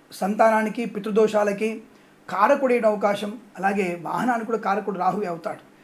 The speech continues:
కాబట్టి మన జన్మజాతకంలో రాహు గనక బాగలేనట్టయితే ఎటువంటి ఇబ్బందుల్ని కలిగిస్తాడు? మరి ఛాయాగ్రహం ఇబ్బంది కలిగిస్తుందండి అంటే మేఘము సున్నితమైన మేఘం వేరు, వీడు కఠినమైన మేఘం లాంటివాడు.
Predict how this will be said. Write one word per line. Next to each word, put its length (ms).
కాబట్టి 340
మన 80
జన్మజాతకంలో 920
రాహు 300
గనక 240
బాగలేనట్టయితే 840
ఎటువంటి 460
ఇబ్బందుల్ని 540
కలిగిస్తాడు? 580
మరి 200
ఛాయాగ్రహం 680
ఇబ్బంది 260
కలిగిస్తుందండి 560
అంటే 180
మేఘము 420
సున్నితమైన 640
మేఘం 320
వేరు, 180
వీడు 180
కఠినమైన 420
మేఘం 260
లాంటివాడు. 400